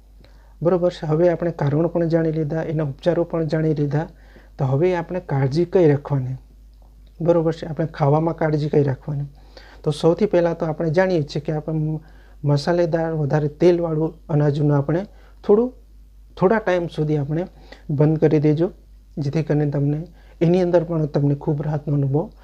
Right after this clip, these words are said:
મળી શકશે. એક તરફ તમે આ ઔષધિનો ઉપયોગ કરશો અને બીજી તરફ, અ, ભોજનની અંદર તમે થોડું કાળજી રાખશો, એટલે તમને ઘણી એવી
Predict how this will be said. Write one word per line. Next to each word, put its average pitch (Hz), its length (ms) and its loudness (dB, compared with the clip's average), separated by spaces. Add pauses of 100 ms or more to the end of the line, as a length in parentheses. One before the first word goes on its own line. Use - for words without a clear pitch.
(160)
મળી 156 140 4
શકશે. 147 300 -2
એક 175 200 0
તરફ 165 340 0
તમે 156 220 2 (540)
આ 170 220 0
ઔષધિનો 160 520 4
ઉપયોગ 160 280 0
કરશો 151 360 0 (520)
અને 151 100 2
બીજી 147 240 2
તરફ, 151 380 4
અ, 156 240 2
ભોજનની 156 520 4
અંદર 165 180 2
તમે 156 260 -2
થોડું 151 260 0
કાળજી 147 340 2
રાખશો, 156 300 2
એટલે 151 200 4
તમને 156 360 0 (380)
ઘણી 170 280 4
એવી 160 260 2